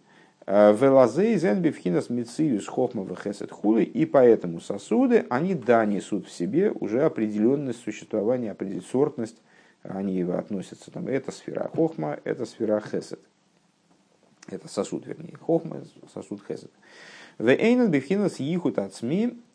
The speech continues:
к мой гаэрес худу. То есть, та-, таким образом п-, мы приходим к тому, что они, несмотря на то, что в одном и том же стихе говорится, э, в высказывании, пардон,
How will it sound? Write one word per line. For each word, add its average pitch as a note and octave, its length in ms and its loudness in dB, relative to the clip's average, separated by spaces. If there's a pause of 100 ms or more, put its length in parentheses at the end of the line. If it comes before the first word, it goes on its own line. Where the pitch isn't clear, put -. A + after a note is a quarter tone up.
(120)
к - 80 -12
мой E3+ 260 2
гаэрес C#3 460 2
худу. - 320 -8
То - 120 -8
есть, - 160 -10
та-, G2 140 -6
таким A2 340 -2
образом F2 320 -6
п-, - 260 -6
мы - 120 -6
приходим A3 460 -2
к - 60 -8
тому, B2+ 220 -4
что A2+ 200 -2
они, A#2+ 480 -2 (300)
несмотря A#2+ 380 4
на A2+ 120 2
то, A#2 140 4
что G2 140 -2
в G2+ 60 2
одном A#2+ 300 2
и - 20 2
том A2+ 160 0
же F#2+ 80 -4
стихе F#2 340 -6
говорится, F2 460 0
э, F#2 380 2
в E2 200 -6
высказывании, E2+ 460 -2
пардон, F2 400 -8